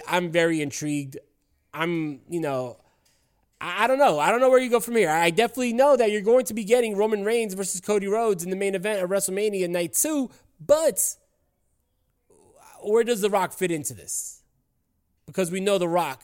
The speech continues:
is prepping to compete at WrestleMania. Is this going to be a three-way match?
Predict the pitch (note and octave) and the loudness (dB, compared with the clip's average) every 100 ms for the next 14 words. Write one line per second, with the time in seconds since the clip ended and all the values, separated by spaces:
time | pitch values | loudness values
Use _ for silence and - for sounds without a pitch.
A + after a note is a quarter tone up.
0 | _ F#3 F3+ C3 - F#3 E3 C#3+ B2+ - | _ 0 0 0 -4 -6 -4 -8 -8 -10
1 | - D#3 - G#3+ C3 - - D3 C#3+ C#3 | -8 -10 -6 -8 -6 -8 -8 -8 -6 -6
2 | - C#3+ B2 G2 E2 - _ _ _ _ | -8 -10 -12 -14 -20 -20 _ _ _ _
3 | _ _ _ _ _ _ _ _ _ _ | _ _ _ _ _ _ _ _ _ _
4 | E3 E3+ F3+ - E3+ D#3 E3+ A3+ F#3+ G#3+ | -6 -4 -4 -4 -4 -4 -4 -4 -4 -4
5 | E3+ C3 A2 F2 - - - | -2 -2 -8 -16 -18 -18 -20